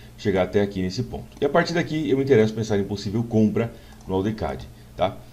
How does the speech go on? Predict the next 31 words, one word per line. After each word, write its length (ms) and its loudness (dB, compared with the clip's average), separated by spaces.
É, 500 6
e 120 6
antes 340 8
disso, 400 0
eu 140 0
posso 480 2
até 320 8
pensar 320 2
em 20 4
uma 80 4
possível 380 0
compra 340 6
se 120 2
ele 100 4
voltar 320 4
pro 120 -4
trinta 280 0
e 20 6
oito 160 4
ponto 260 -4
dois. 240 -8
O 40 -10
trinta 240 2
e 40 8
oito 100 0
ponto 140 0
dois 160 4
já 200 8
é 160 6
uma 140 2
região, 440 2